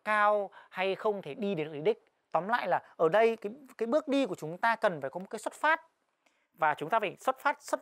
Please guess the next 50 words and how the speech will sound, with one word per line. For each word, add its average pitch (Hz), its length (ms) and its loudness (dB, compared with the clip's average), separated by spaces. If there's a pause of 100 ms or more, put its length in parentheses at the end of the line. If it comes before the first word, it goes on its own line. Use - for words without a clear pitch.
(200)
phát 285 140 0
ngay 262 320 0 (220)
thì 160 100 -8
để 135 160 -2
cho 196 160 -4
nó 160 120 -8
có 165 100 -6
thể 175 120 -6
đến 143 200 -6
được 208 120 -10
đích 247 160 -4
được. 135 180 -8 (140)
Nếu 143 120 -4
không 180 260 0
ý, 240 140 -10 (340)
các 185 80 -6
bạn 180 140 -2
sẽ 202 80 -12
dậm 170 240 -2
chân 185 240 -4
tại 180 220 -6
chỗ, 240 260 -4 (340)
chúng 165 180 -8
ta 196 220 0
sẽ 208 300 -4 (220)
không 226 280 -4
bao 214 200 4
giờ 156 280 0
có 147 120 -6
được 185 120 -8
thành 131 220 -8
công. 156 240 0 (1120)
Còn 165 140 -2
chần 156 220 -4
chừ 156 220 -4
gì 151 180 -4
nữa? 165 280 -8 (320)
Nếu 190 160 0
có 226 160 -2
sự 262 100 -4
chần 170 220 -4
chừ 170 260 0
thì 160 100 -8
làm 151 220 0
sao 196 260 2
mà 156 60 -2
Bill 175 180 -6
Gates 240 180 -2
có - 80 -14
thể 190 140 -4